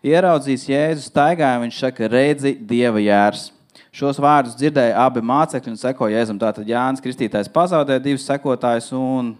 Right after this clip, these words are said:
viņus dabūja Jēzus, ja? Un, eh, viņi viņam ļoti cītīgi sekoja līdzi. Ā, bet Jēzus apgriezās un redzēja, ka viņam ir divi sekotāji, ja? Tā kā viņš jau bija jau mazliet populārāks, eh, palicis tajā brīdī.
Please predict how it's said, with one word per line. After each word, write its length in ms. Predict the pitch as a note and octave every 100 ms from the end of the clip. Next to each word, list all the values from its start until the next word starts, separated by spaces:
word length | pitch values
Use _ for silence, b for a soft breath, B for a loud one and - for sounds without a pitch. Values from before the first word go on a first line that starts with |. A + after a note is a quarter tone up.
| _
viņus 380 | - A#2 A#2 G#2+
dabūja 460 | A2+ G#2+ G2+ G2+
Jēzus, 240 | G2+ G2 - G2
ja? 80 | C3 - B B B B _
Un, 240 | A2+ A#2+
eh, 140 | A#2+ A#2
viņi 200 | C3 C#3+
viņam 240 | C3+ A#2 A#2+
ļoti 240 | D3 C3+
cītīgi 320 | C3+ C3+ A#2
sekoja 380 | - B2+ B2 A2
līdzi. 360 | A2+ B2+ D3+ C4 - _ _ _ _ _ _ _ - -
Ā, 800 | G#2+ G#2+ G#2 G#2 G#2 G#2 G#2 G#2 - b b
bet 120 | -
Jēzus 360 | C3+ C3+ D3+ -
apgriezās 520 | D#3+ F3 E3 D3 C#3 C3
un 80 |
redzēja, 240 | C#3 C#3+ B2
ka 100 | C3
viņam 180 | A#2+ A2
ir 60 | B2+
divi 120 | B2+
sekotāji, 680 | - A#2 A2 F2 F#2+ F2 F2
ja? 120 | A#2
Tā 140 | A#2
kā 160 | - A2
viņš 180 | A#2+ B2
jau 140 | A2
bija 340 | G#2+ A#2+ G#2+ A2+
jau 80 | A2
mazliet 420 | A2+ A2+ G2+ -
populārāks, 640 | A2 A2+ G#2 F2+ F2 -
eh, 240 | G2+ F#2+ F#2+
palicis 400 | G#2+ G2 - -
tajā 160 | G2
brīdī. 320 | G2+ G2+ G2